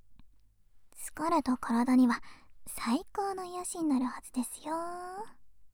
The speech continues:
うー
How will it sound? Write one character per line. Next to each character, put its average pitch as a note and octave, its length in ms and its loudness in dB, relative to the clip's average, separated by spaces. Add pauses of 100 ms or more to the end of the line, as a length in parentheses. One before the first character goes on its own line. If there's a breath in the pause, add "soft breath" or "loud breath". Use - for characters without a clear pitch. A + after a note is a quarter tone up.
(2000)
う C#4+ 40 -4
ー G#4+ 800 -8